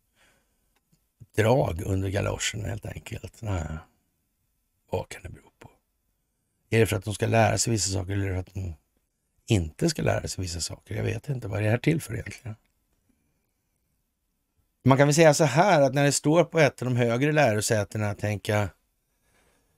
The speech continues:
fritt i stort, men att tänka rätt i större, då kanske man kan ana vad, vad, vad som ligger i farans riktning i alla fall. Mm.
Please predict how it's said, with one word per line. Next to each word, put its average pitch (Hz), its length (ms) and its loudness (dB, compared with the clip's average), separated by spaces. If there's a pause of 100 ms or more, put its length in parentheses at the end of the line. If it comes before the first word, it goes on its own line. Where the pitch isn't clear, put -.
(360)
fritt - 380 0
i 104 40 2
stort, - 440 0
men 95 100 -4
att 92 60 -8
tänka 98 240 -2
rätt 104 220 -4
i 104 40 -4
större, 123 380 -2
då 110 80 -4
kanske 113 240 -6
man 117 140 -4
kan 113 120 -2
ana 127 560 2
vad, 101 320 -4 (760)
vad, 107 280 -2
vad 110 140 0
som 117 120 0
ligger 101 180 0
i 104 40 -2
farans 101 320 -4
riktning 123 400 -4
i - 20 -2
alla - 140 -8
fall. 120 180 -6
Mm. 120 400 -2